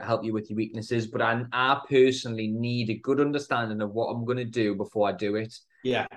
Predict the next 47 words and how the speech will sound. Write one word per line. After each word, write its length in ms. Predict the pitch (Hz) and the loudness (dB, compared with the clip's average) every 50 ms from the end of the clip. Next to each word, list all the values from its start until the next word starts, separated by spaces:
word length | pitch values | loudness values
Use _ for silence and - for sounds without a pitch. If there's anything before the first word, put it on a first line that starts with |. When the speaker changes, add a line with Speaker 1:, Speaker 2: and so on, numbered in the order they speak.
| - - _ _ _ | -20 -20 _ _ _
Speaker 1:
Because 180 | - 131 120 107 | 4 4 4 6
then 440 | 120 120 117 113 110 110 107 110 - - _ _ - | 6 6 6 6 4 2 0 -2 -4 -10 _ _ -6
you 100 | 117 117 | -4 -2
know, 160 | 117 110 - | -2 -2 -2
I 80 | 101 104 | -2 0
think 160 | 120 131 117 | 0 0 0
it's 160 | 117 120 - | 0 -4 -6
pretty 260 | - - 139 - 117 104 | -2 0 0 0 -2 -4
foolish 580 | - - - 131 131 135 131 127 123 120 - | -8 -4 2 4 6 8 8 6 6 4 0
to 300 | - 120 113 110 104 98 - - | -2 -2 -2 -2 -4 -6 -8 -10
jump 400 | - 127 123 123 123 120 120 131 | -2 2 2 2 2 2 -2 -2
into 300 | 123 123 117 127 117 113 | -2 -2 -2 0 0 0
a 80 | 104 | 0
business, 720 | - 123 120 117 113 113 113 110 107 107 107 - - - - _ _ _ _ _ _ _ _ _ _ _ _ - | 0 -2 -2 -2 -2 -4 -4 -4 -4 -4 -6 -10 -12 -14 -18 _ _ _ _ _ _ _ _ _ _ _ _ -2
a 80 | 110 107 | -2 0
certain 280 | - 127 120 110 113 | 2 2 0 0 0
type 240 | 113 127 117 113 117 | -2 0 0 0 0
of 80 | 113 107 | -2 -2
business, 380 | 120 113 107 117 120 117 117 120 | -2 0 0 0 -2 -2 -2 0
or 280 | 113 113 110 107 107 | 2 2 2 2 0
start 300 | 107 - - 120 117 117 | 0 0 0 0 0 0
investing 420 | 110 107 117 113 - - - 117 110 | -2 -2 -4 -4 -4 -6 -6 -4 -2
your 140 | 110 110 | 0 0
money. 480 | 110 113 120 117 110 107 110 120 120 120 - _ - | 2 2 2 2 2 0 0 -2 -4 -6 -12 _ -14
You 120 | - 113 | -10 -6
know, 80 | 117 113 | -4 -4
you 80 | 110 | -4
see 260 | 107 - 120 107 107 110 | -4 -2 -2 -2 0 0
loads 280 | 117 117 117 117 117 | 2 2 2 0 0
of 100 | 117 117 - _ _ - | -4 -6 -10 _ _ -2
crazy 360 | - 127 120 113 107 110 110 | 2 2 4 4 2 0 -2
people 240 | 113 120 - - 113 | -2 -2 -2 -2 0
investing 480 | 110 110 107 117 110 - - - 123 | 0 0 0 0 -2 -2 -4 -6 -4
in 160 | 113 110 107 101 | -4 -2 -2 0
Bitcoin 360 | 117 113 117 - 113 113 110 | 0 0 0 2 0 2 2
when 80 | 107 | 2
they 60 | 110 113 | 0 0
don't 100 | 107 101 | 0 -2
understand 560 | 104 104 104 - - 131 120 120 117 117 117 | -2 -4 -6 -4 -2 0 0 2 2 0 0
it 80 | 110 101 | 0 -2
and 100 | 107 110 | -2 0
doing 260 | 123 120 117 127 147 | 0 0 2 0 0
<laughs> 0 | |
things 220 | 143 135 123 120 120 | 0 0 0 0 -2
they 60 | 135 | -2
don't 180 | - - 135 123 | -2 -2 -2 -2
understand. 600 | 113 117 107 - - 123 117 113 107 107 104 | -2 -4 -4 -2 2 2 4 4 2 0 -4